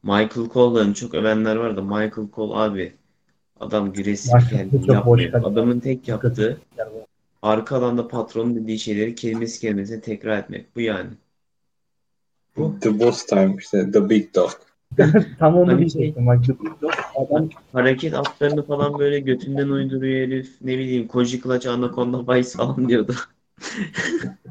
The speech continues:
Speaker 1: Yani garip bir adam durmadan böyle yanlış bilgiler veriyor.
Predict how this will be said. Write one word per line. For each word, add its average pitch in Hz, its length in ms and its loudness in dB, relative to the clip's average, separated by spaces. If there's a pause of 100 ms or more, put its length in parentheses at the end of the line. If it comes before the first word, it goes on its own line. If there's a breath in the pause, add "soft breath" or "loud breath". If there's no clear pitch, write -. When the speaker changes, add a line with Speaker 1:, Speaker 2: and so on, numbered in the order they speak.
(680 loud breath)
Speaker 1:
Yani 143 460 -2 (1300 soft breath)
garip 139 380 0
bir 151 80 4
adam 135 400 0
durmadan 139 420 0
böyle 131 100 -2
yanlış 131 420 -2
bilgiler 131 460 2
veriyor. 117 460 -2